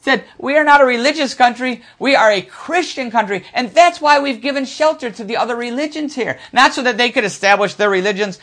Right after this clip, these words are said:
and, and, and push us to the side, but that's why we've given them that, that shelter, because we're Christians," he's saying. George Washington, who everybody knows wasn't really a Christian, right? Well, let's read it. Let's read his words.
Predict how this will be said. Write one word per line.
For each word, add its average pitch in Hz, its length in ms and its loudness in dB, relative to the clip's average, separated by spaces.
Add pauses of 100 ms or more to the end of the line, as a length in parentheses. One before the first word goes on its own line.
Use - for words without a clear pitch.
(200)
and, 175 160 -2
and, 165 300 -6
and 160 200 -8
push 262 240 2
us 349 180 -2
to 180 60 -6
the 165 80 -2
side, 247 400 0 (140)
but 220 140 -2
that's 254 180 -2
why 208 300 -2
we've 220 240 -8
given 302 220 -4
them 320 160 0
that, 202 260 0 (160)
that 190 280 -2 (160)
shelter, 180 680 -2 (160)
because 202 300 -6
we're 208 160 -2
Christians," 277 720 -4
he's 147 180 -6
saying. 120 340 -6 (300)
George 285 340 2
Washington, 240 840 2 (180)
who 233 100 0
everybody 202 340 4
knows 160 220 -2
wasn't 156 300 -4
really 131 320 -6
a 107 40 -14
Christian, 117 480 -12
right? 180 320 -2 (140)
Well, - 140 4
let's 151 180 -2
read 226 160 -2
it. - 180 -8 (140)
Let's 156 160 -2
read 170 160 -2
his 170 180 -6
words. 185 320 -4